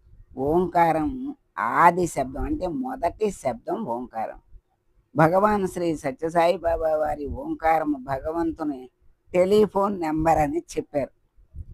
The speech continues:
ఓంకారం సృష్టిలో అంతర్లీనమై ఉంటుంది, అందువల్ల ఓంకారం ప్రణవము అంటారు. ప్రణవ అంటే ప్రాణులందు, ప్రాణులందు ప్రసారమయ్యేది అని అర్థం.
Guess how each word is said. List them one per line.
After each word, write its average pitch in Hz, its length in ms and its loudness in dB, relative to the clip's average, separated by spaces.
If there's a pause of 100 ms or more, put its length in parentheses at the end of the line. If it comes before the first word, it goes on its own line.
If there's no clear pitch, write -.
(480)
ఓంకారం 190 720 6
సృష్టిలో 170 580 0 (220)
అంతర్లీనమై 170 920 0
ఉంటుంది, 135 540 -6 (840)
అందువల్ల 147 500 2 (160)
ఓంకారం 165 600 2 (320)
ప్రణవము 165 720 0
అంటారు. 135 480 -2 (720)
ప్రణవ 190 380 4 (300)
అంటే 165 340 2 (400)
ప్రాణులందు, 180 920 0 (420)
ప్రాణులందు 175 760 0
ప్రసారమయ్యేది 151 1300 0
అని 151 260 -4
అర్థం. 123 360 -10